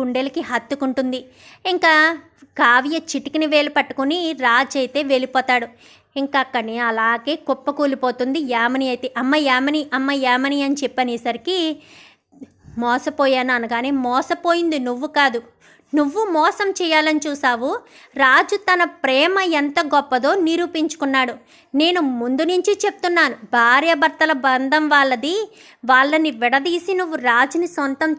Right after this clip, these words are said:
చేసుకోవడం ఎప్పటికీ జరగదని. కానీ నా మాట వినిపించుకోకుండా నువ్వు మీ మమ్మీ ఇంతవరకు తీసుకొచ్చారు. సర్లే, కూతురు సంతోషం కోసమే కదా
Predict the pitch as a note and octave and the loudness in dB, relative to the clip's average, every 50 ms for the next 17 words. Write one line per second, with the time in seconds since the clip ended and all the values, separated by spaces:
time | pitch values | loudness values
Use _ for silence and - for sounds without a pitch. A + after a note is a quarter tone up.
0 | - D4 C#4 C4+ - - - C#4 C4 B3+ C#4 E4+ F#4+ D#4 B3+ C4 B3+ B3 - - | -2 -2 -2 -2 -2 -2 -2 0 0 0 0 0 0 0 0 0 0 -2 -2 0
1 | - D4 C#4+ C4 C4+ C#4 - D4 E4 F4 D4 A#3 - A#3 B3 A#3+ B3+ B3+ C#4+ C#4+ | 0 0 0 0 -2 -6 -4 -4 -4 -4 -4 -6 -4 -4 -2 -2 0 0 0 0
2 | C4 C#4 C#4 C4+ C4 C4 - _ _ - - _ _ - F4 E4 D#4+ E4 E4+ F#4+ | 0 0 0 -2 -4 -8 -12 _ _ -20 -20 _ _ 0 2 4 4 4 2 0
3 | G#4 G4 F#4 E4+ D#4 C#4 B3+ B3+ B3 C4 C#4+ C#4+ F4+ D#4 C4 C4+ C#4 C#4+ D#4 C#4+ | 0 2 2 2 2 2 2 2 2 2 2 0 -2 -2 -2 -2 -2 -2 -2 -2
4 | G4 F#4 F4+ - - F4 E4+ E4+ D#4+ D#4 E4 E4+ F4 D#4+ C#4 C4 B3+ A#3+ A#3 B3 | -2 -4 -4 0 0 0 0 0 0 2 2 2 2 2 0 0 -2 -4 -2 -2
5 | D#4 E4+ E4+ E4 D#4 C#4+ C#4 C4 B3+ B3+ C4 D4+ F4+ E4+ D#4 D4 C#4 C#4+ C#4+ D#4+ | 0 0 0 0 0 0 0 0 -2 -2 -2 -2 -2 -2 -2 0 -2 -2 -2 -2
6 | E4 D#4 D#4 D4 D4 - E4+ - - D4 D4 D4 - - C#4+ C#4 - C#4+ C4+ C4 | 0 2 2 0 0 -2 -6 -6 -4 -6 -6 -6 -4 -6 -6 -2 0 0 0 0
7 | B3 B3 - _ _ - - _ _ _ - - D#4 C#4 A#3+ C4 C4+ C#4 E4 G4+ | -2 -4 -10 _ _ -20 -20 _ _ _ -2 0 2 2 2 2 2 2 0 0
8 | G4 - D#4+ E4 F4 F4 - A4+ A4 - - F#4 D4+ D4 D4 D4 F#4+ G4 G4 G4+ | -2 -2 -2 -2 -2 0 -2 -2 -2 -2 -2 0 0 0 0 0 0 0 0 -2
9 | F#4 F4 - E4+ E4 D#4+ D#4+ E4 D#4+ D#4+ D#4+ D#4 D4+ C4+ B3+ C#4+ E4 G#4+ A#4+ G4+ | -4 -2 0 0 0 0 0 -2 -2 -2 -2 0 0 2 4 4 4 4 2 0